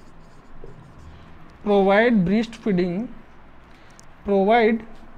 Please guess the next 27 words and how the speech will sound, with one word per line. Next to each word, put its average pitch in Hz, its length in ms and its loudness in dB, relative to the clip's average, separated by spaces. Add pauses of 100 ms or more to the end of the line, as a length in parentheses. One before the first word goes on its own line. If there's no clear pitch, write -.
(160)
ब्रेस्ट 190 360 -4
फीडिंग, 190 440 -4 (4000)
feeding 226 340 -2 (180)
every 175 360 -6 (2750)
two 240 200 0
to 262 180 -4
three 226 160 -2
hours 156 340 -4
ली। 147 140 -8 (480)
क्यों 247 200 -2
देते 262 280 0
हैं 247 140 -2
बच्चे 247 320 -4
को? 262 180 -6
अरे 262 200 -10
कितनी 240 420 -2
देते 220 280 0
हैं? 202 220 -6
क्योंकि 233 200 -10
मैंने 240 220 -6
बताया 220 300 -4
बच्चे 226 260 -8
को 220 100 -6
dehydration 190 640 2
से 220 140 0
बचाना 233 360 0
है, 240 180 -2